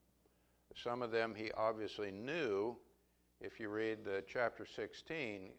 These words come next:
he's indicating he had knew these people. He might have met them in other places, but, uh, he had not been to Rome.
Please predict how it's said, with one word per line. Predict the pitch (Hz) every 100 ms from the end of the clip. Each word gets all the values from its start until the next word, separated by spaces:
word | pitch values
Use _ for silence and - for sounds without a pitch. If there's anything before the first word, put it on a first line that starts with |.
| 113 104 -
he's | 101 101 - - - _ _ -
indicating | 113 117 113 117 113 110
he | 101 110
had | 101 98
knew | 101 104 143 135
these | 101 90
people. | - 101 82 110 110
He | 101
might | 104 104
have | 95
met | 104 113 -
them | 107
in | 101 98
other | 92 87
places, | - 147 160 - 113 123 - _ _ _ _ _ _ _ _ _
but, | 110 104 - -
uh, | 110 92 - 50 - - -
he | 104
had | 95
not | 104 104 104
been | 104 92
to |
Rome. | 101 110 104 92